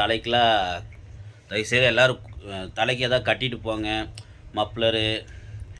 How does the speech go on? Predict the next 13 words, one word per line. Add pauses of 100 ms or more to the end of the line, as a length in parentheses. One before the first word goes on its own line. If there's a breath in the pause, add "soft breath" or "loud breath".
(120)
கட்டிட்டு
போங்க. (100)
முடிஞ்ச
அளவுக்கு
குழந்தைங்களுக்கு
சேஃப்டியாக (420)
கொண்டு
போங்க.
குழந்தைங்கள (220)
கூட்டிகிட்டு
போங்க. (300)
காலையில
வந்து